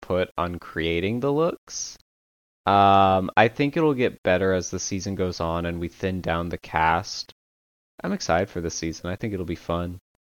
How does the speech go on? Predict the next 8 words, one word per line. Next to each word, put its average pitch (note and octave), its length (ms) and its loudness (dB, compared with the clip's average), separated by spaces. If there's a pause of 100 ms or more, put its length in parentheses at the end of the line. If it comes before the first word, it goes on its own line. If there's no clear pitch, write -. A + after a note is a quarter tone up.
(600)
All G2 80 8
right, F#2+ 240 6
well, G#2 360 2 (200)
thank C3 340 2
you C3+ 100 0
guys B2 340 6
for - 160 -4
talking. A#2 880 2